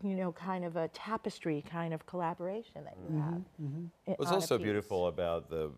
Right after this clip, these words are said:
Speaker 3: the, the Terrence story is that, you know, uh, Tyne and Diane Pilkington, this, uh, uh,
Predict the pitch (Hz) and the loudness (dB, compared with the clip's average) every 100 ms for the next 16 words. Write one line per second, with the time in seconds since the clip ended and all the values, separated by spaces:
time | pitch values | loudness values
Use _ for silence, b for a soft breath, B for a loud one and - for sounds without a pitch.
0 | 50 73 80 78 - _ _ 80 78 117 | -10 -2 0 0 -4 _ _ -10 -4 -2
1 | 127 - - 80 71 71 85 82 92 85 | -2 -4 -6 -4 -2 -2 -4 -2 0 0
2 | - b b b b - 98 92 85 85 | -2 b b b b -10 -2 0 0 -2
3 | 50 80 85 82 80 76 71 _ _ _ | -6 -6 -2 0 0 -2 -6 _ _ _
4 | _ - 107 107 110 87 80 78 82 82 | _ -12 -4 0 2 0 -4 -2 -2 0
5 | 85 90 80 95 101 82 78 71 71 - | 0 -2 -4 -8 -10 -12 -10 -8 -10 -12
6 | - - - - 67 | -16 -18 -18 -14 -12